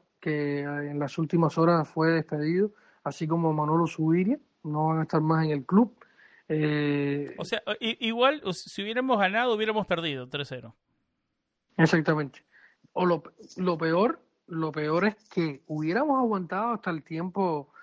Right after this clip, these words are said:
Speaker 1: eh, hasta el, que, al final del tiempo reglamentario, y hubiéramos ganado,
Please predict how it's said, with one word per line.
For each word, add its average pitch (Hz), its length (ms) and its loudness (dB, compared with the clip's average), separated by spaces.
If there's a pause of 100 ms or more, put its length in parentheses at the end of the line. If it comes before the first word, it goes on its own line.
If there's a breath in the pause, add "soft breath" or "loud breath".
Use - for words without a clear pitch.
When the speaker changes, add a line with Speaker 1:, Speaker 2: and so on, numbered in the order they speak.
(280 loud breath)
Speaker 1:
eh, 151 500 -4
hasta 151 240 -4
el, 143 280 -8
que, 160 120 -8
al 147 140 -6
final 160 200 -4
del 190 120 2
tiempo 190 200 2
reglamentario, 147 720 0
y 156 60 -12
hubiéramos 160 560 0
ganado, 180 440 -2